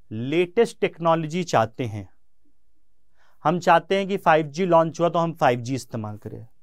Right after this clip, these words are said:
नया लैपटॉप लॉन्च हुआ तो नया लैपटॉप इस्तेमाल करें, नया फोन इस्त-, आया तो नया फोन इस्तेमाल करें, ओल्ड फैशन कपड़े ना पहने। तो जब हमारे को हक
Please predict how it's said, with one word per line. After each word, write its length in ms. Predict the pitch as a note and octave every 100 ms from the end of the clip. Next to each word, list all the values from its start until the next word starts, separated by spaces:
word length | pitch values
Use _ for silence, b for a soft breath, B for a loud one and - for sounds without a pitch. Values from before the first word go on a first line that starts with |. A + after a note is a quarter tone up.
| -
नया 280 | C#3 F3+
लैपटॉप 460 | F#3 E3 D#3+ - E3
लॉन्च 280 | D#3 D#3 D3
हुआ 140 | D#3
तो 100 | D3+
नया 220 | C#3+ C#3+
लैपटॉप 400 | C#3 C#3 B2 C3 B2
इस्तेमाल 380 | - B2 A#2 A2+
करें, 220 | A#2+ A#2 - - - - - C#3
नया 280 | E3 G3+
फोन 260 | G3 F#3 F3+
इस्त-, 180 | D#3+ -
आया 240 | D3 D#3+
तो 120 | D3+
नया 220 | D#3+ D#3 D3+
फोन 260 | D#3 D3
इस्तेमाल 460 | C#3+ - C3 B2 A#2+
करें, 280 | B2 A#2 A#2 - - - - - - - - - - - - - - - - -
ओल्ड 260 | F3+ A3 G3+
फैशन 380 | F#3+ F3+ G3
कपड़े 320 | F#3 E3 E3 E3
ना 160 | D#3
पहने। 400 | D3+ D3 C3+ C3+ C3+ - - - - - - -
तो 60 | G3
जब 240 | D#3+ G#3 -
हमारे 420 | - C3 C#3+ E3+ A3
को 200 | A#3+ A#3 -
हक 180 | D#3 F3+